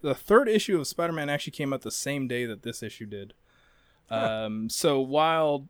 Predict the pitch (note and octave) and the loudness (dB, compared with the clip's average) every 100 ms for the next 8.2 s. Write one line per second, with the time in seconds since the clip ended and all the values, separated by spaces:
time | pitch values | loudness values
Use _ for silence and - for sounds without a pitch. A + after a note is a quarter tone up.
0 | _ E3+ D#3 C#3 C3 D3 D3+ D3 D3 C#3 | _ 0 2 2 4 2 2 -2 -4 -2
1 | C#3+ C#3 C3+ C3+ - C3+ C3+ - C3+ B2 | 0 0 0 -2 -2 -4 -4 -4 0 0
2 | - B2 - C3+ C3 B2 A#2 - - - | 0 -8 -6 -4 -2 -2 -4 -6 -8 -6
3 | - - C3+ C3+ C3 B2+ B2 A#2+ A2+ A2 | -6 0 0 0 -2 -6 -8 -10 -12 -12
4 | - _ _ C#3 B2+ B2 A#2+ A#2 B2 A#2+ | -14 _ _ -2 0 -2 -8 -4 -2 -2
5 | - A#2+ A2 - A2 - B2 - - B2 | -2 -4 -4 -8 -16 -10 -10 -8 -8 -8
6 | A2+ A2+ - _ _ _ _ _ _ _ | -8 -10 -14 _ _ _ _ _ _ _
7 | _ _ C3 A#2+ C#3+ E3 C#4 F4 - A3+ | _ _ -4 -2 0 2 2 0 0 2
8 | G3+ F#3+ | 0 -4